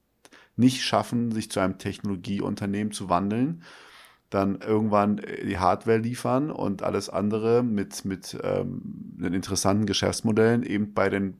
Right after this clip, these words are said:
Big, ähm, I-T-Giganten dann sein werden.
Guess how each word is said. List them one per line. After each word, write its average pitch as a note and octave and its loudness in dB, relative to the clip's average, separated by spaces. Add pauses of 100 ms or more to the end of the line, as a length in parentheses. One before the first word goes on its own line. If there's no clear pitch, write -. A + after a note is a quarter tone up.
Big, - -4 (640)
ähm, G2 2
I-T-Giganten F2 0
dann D2 -2
sein C2 -4
werden. - -8